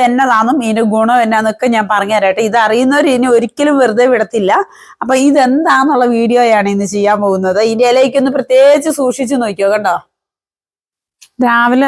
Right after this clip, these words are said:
റബ്ബർ തോട്ടത്തിൽ കയറി വന്നേക്കുവാണേ. കാരണം എന്നാന്ന് ചോദിച്ചാല് നമ്മുടെ വീട്ടിലെ ദാഹശമനി തീർന്നുപോയി. അപ്പൊ നമ്മൾ ഈ മലയോര ഗ്രാമത്തിലൊക്കെ താമസിക്കുന്നതുകൊണ്ട് ദാഹശമനി ഒന്നും അങ്ങനെ മേടിച്ചാൽ നമുക്ക് പൈസ പോവില്ല. നമ്മൾ വീട്ടിൽ തിളപ്പിക്കുന്ന എന്നാന്ന് വെച്ചാൽ നറുനീണ്ടിയാ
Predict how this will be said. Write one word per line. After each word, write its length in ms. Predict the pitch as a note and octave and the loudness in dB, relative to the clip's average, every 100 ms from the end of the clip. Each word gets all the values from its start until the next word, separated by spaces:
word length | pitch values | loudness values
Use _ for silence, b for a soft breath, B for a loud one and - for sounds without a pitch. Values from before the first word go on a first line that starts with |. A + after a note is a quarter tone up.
| A#3+ | 0
റബ്ബർ 200 | A3 G#3+ - | 0 -2 -2
തോട്ടത്തിൽ 320 | A#3 A#3+ A#3+ | -2 -2 0
കയറി 220 | A#3 G#3 G#3+ | 0 0 0
വന്നേക്കുവാണേ. 500 | G#3 G3 F#3+ F3+ G#3+ - B - | -2 -2 -2 0 -2 -4 B -4
കാരണം 260 | G#3+ A3+ C4 | -2 0 0
എന്നാന്ന് 260 | A3 A3 G#3+ | 0 0 -2
ചോദിച്ചാല് 440 | G3 - F#3 A#3+ F4+ _ _ _ _ A3+ | -4 -4 -4 -4 -6 _ _ _ _ -4
നമ്മുടെ 300 | A3+ B3 D4 D4 | 2 2 4 2
വീട്ടിലെ 260 | A3 A3+ A#3+ | 2 0 0
ദാഹശമനി 640 | G3+ F3+ G#3+ - A#3+ A#3 D4+ | 0 -2 -6 -4 -2 0 0
തീർന്നുപോയി. 380 | G4+ E4+ A3 F3 - _ _ _ G#3 | 2 2 0 -4 -8 _ _ _ -4
അപ്പൊ 140 | A3 C4 A#3+ | 0 0 0
നമ്മൾ 240 | A3 C#4 F4 D#4+ | 2 2 2 2
ഈ 40 | C#4+ C#4 C4+ | 2 2 2
മലയോര 300 | B3 A#3+ B3 B3 | 2 2 0 0
ഗ്രാമത്തിലൊക്കെ 540 | B3+ A#3+ A#3+ A#3 A3 G#3+ | 0 0 0 -2 -2 -2
താമസിക്കുന്നതുകൊണ്ട് 640 | G#3 G3+ G#3+ G#3+ G#3 G#3 G#3 F#3+ | -2 -4 -6 -6 -4 -4 -2 -2
ദാഹശമനി 540 | F#3+ A3 - B3+ B3+ A#3 | -2 -4 -4 0 0 0
ഒന്നും 140 | A3 G#3 | 0 -2
അങ്ങനെ 220 | G#3 A#3 G#3+ | -2 -2 -2
മേടിച്ചാൽ 280 | G3+ G#3+ G3+ | -4 -6 -6
നമുക്ക് 200 | G3+ A#3+ | -6 -2
പൈസ 200 | G#3+ A3+ B3 A#3 | -2 0 -2 -2
പോവില്ല. 340 | A#3+ A3+ F#3+ D#3+ b b b - | 0 0 -2 -6 b b b -4
നമ്മൾ 160 | A#3+ C#4+ C4 | 0 0 2
വീട്ടിൽ 200 | B3 B3 | 0 0
തിളപ്പിക്കുന്ന 540 | A#3 G#3 A#3 A#3 A#3 G#3 | 0 0 -2 -2 0 -2
എന്നാന്ന് 220 | G3 G3 | -4 -6
വെച്ചാൽ 180 | G3 C#4 B3+ | -2 0 0
നറുനീണ്ടിയാ 600 | G#3 A3+ A3+ A3+ G3+ | 0 0 0 2 0